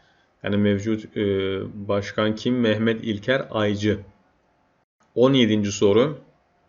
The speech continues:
T H Y Türk Hava Yolları yeni yönetim kurulu başkanı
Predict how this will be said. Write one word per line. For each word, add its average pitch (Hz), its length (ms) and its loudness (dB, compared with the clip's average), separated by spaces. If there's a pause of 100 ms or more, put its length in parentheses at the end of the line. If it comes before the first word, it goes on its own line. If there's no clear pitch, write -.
(480)
T 117 120 2
H 110 200 8
Y 123 460 4
Türk 120 200 -4
Hava 113 160 4
Yolları 110 260 6
yeni 117 200 2
yönetim 117 380 0
kurulu 120 240 2
başkanı 104 360 0